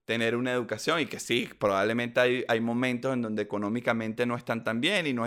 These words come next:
y económicamente la verdad es que no están tan bien,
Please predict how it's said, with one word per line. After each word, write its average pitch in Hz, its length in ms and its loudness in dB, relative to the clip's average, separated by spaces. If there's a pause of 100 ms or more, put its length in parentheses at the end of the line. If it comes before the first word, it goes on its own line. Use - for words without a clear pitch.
y 117 180 0
económicamente 120 760 -2
la 123 120 4
verdad 104 180 4
es 104 60 -4
que 120 120 -6
no 123 120 -2
están 117 260 -4
tan 117 220 -4
bien, 127 340 -4